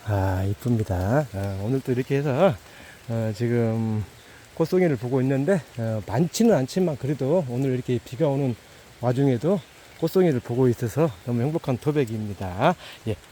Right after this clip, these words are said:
또 주변을 열심히 보겠습니다. 그래서, 어, 잣나무 밭에 와 있습니다. 어, 지금 이렇게 해서 두 덩어리. 아, 꽃송이 진짜 이쁩니다. 자, 이렇게,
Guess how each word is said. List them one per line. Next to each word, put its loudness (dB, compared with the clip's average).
또 6
주변을 0
열심히 0
보겠습니다. -2
그래서, 4
어, -2
잣나무 4
밭에 0
와 4
있습니다. -2
어, -2
지금 -4
이렇게 2
해서 2
두 -6
덩어리. 2
아, 2
꽃송이 2
진짜 0
이쁩니다. 0
자, -4
이렇게, -6